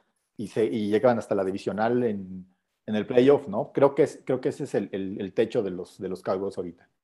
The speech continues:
Y también, este, le, te digo,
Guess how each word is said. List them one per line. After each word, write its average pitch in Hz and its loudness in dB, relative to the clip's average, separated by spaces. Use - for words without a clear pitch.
Y 139 0
también, 175 4
este, 110 2
le, 131 0
te 127 8
digo, 110 2